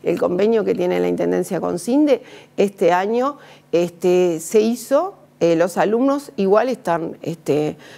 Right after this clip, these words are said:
teniendo el servicio, el curso, el curso, este, a través de Zoom, ta, que lo da cinde. Eh, la Intendencia este año, evidentemente que por todo esto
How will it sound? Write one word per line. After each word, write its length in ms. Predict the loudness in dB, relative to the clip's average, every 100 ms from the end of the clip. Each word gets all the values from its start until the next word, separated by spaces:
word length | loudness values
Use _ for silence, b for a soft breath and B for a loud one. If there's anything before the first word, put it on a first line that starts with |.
| B
teniendo 380 | 0 2 2 2
el 80 | 0
servicio, 680 | -2 -2 -2 -2 0 -2 0
el 220 | 0 0 -2
curso, 580 | -2 -2 -4 -6 -6 -6 _ -4
el 160 | -4
curso, 520 | -2 -4 -2 -2 -6 -6 B B B B 2
este, 380 | 4 2 -2 0
a 140 | -2
través 460 | 0 0 2 0 0
de 100 | -2
Zoom, 420 | 0 0 0 -4 B B B _
ta, 140 | -4 -2
que 100 | 0
lo 120 | 2
da 160 | 0 -2
cinde. 540 | -2 0 2 0 -2 -6 _ _ _ _ -2
Eh, 440 | 0 2 2 0
la 80 | 0
Intendencia 500 | -2 0 0 0 -2
este 180 | -2 -2
año, 800 | -2 -2 -2 -2 -4 -4 -6 -8 -2
evidentemente 920 | 2 4 4 2 0 0 0 0 -2
que 120 | -2
por 200 | -2 -4
todo 300 | 0 0 2
esto 420 | 0 -2 -6 -6